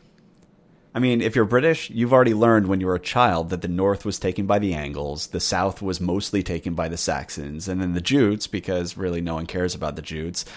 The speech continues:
took just a little bit in the south as well. But the thing about this story, the thing that makes telling it really difficult, is that there's not an insignificant chance that it's utter bullshit. So what do we know?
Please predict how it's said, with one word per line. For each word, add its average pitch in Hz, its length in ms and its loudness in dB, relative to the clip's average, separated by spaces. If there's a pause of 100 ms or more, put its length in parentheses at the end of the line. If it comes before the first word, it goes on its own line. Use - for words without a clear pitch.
(160)
took 127 160 2
just - 180 0
a 101 60 0
little 95 280 2
bit 76 180 -8
in 50 100 -12
the 76 80 -10
south 60 320 -6
as 80 120 -12
well. 76 360 -4 (500)
But 139 120 6
the 156 60 10
thing 240 220 6
about 143 300 8
this 104 160 2
story, 85 720 2 (340)
the 104 80 -4
thing 131 220 4
that 123 100 2
makes 113 240 -2
telling 107 380 2
it 78 160 -4
really 90 300 -2 (100)
difficult, - 640 -4 (540)
is 107 100 -8
that 135 160 4
there's 120 220 0
not 143 480 0
an 117 100 0
insignificant 127 840 0
chance - 640 -4 (480)
that 92 160 2
it's - 180 -2 (140)
utter 92 440 2 (440)
bullshit. 92 580 -2 (880)
So - 160 2
what 214 200 8
do 156 120 8
we 120 120 8
know? 71 300 -2